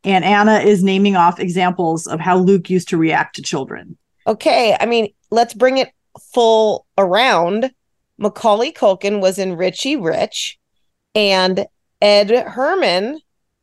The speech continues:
Speaker 2: was also in Richie Rich.
Speaker 1: Oh, good
Speaker 2: So,
Speaker 1: catch.
Speaker 2: yeah. And look, Macaulay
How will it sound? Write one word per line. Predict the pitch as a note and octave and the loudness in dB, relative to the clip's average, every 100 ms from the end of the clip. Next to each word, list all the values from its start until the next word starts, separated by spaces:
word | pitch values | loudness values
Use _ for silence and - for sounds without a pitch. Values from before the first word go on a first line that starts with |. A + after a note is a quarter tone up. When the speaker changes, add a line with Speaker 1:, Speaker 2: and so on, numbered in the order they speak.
| _ | _
Speaker 2:
was | F#3+ C#4+ C#4+ | 0 0 2
also | C4 E4 G4+ F#4+ E4+ | 2 2 0 -2 0
in | C4 | -2
Richie | G#3+ G#3 A#3 G3 | -4 -6 -6 -2
Rich. | F3+ F3+ F3 | 0 2 2
Speaker 1:
Oh, | E3+ F#3 C4 G4 G#4 G4+ D#4+ G3+ D#3+ C3+ C3 C#3 _ _ _ - - | -2 -2 -2 -2 -4 -2 0 0 -2 -4 -10 -14 _ _ _ -14 -2
good | A3+ | 0
Speaker 2:
So, | C#4 B3+ A3+ G#3 G#3 G3+ - _ _ _ _ - | 4 6 6 4 0 -4 -10 _ _ _ _ -14
Speaker 1:
catch. | G3+ | -8
Speaker 2:
yeah. | A#3 F#4 A#4+ G4+ - F#3+ - | -4 -4 -4 -2 -2 -2 -4
And | A#3 C4 - | -6 -8 -6
look, | F4 D4 - _ _ | -4 -4 -8 _ _
Macaulay | C#4 C#4 D#4+ D#4 G4+ | -8 -2 2 4 2